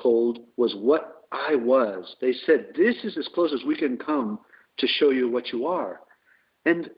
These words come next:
through a huge download of information, I was shown the birth process through inception from inside the womb of my mom,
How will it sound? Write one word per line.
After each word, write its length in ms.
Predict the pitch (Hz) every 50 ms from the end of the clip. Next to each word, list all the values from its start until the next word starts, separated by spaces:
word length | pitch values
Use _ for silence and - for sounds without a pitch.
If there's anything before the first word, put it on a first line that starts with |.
| _ -
through 200 | - 202 196 185
a 40 | 170
huge 640 | - - 196 208 220 233 226 220 214 214 - - -
download 480 | 175 165 165 170 180 170 170 151 139 135
of 80 | 117
information, 720 | 131 127 123 - - 120 120 135 143 151 147 - - 127 117
I 40 | 120
was 140 | 117 120 117
shown 480 | - - - 165 160 160 156 156 147 - - - - - _ -
the 80 | 147
birth 360 | - - 160 175 185 - - - -
process 420 | 170 131 113 - - - 107 95 - - - - _ _ _ _ -
through 160 | 156 151 147
inception 720 | 143 135 - - - 180 170 - - - - 117 98 98 - - -
from 220 | 120 113 110 110
inside 420 | 113 113 110 - - 143 135 127
the 80 | 120 120
womb 300 | 120 131 139 143 143 135
of 160 | 120 113 -
my 100 | 113 104
mom, 640 | 98 101 123 147 175 180 170 127 98 90 87 -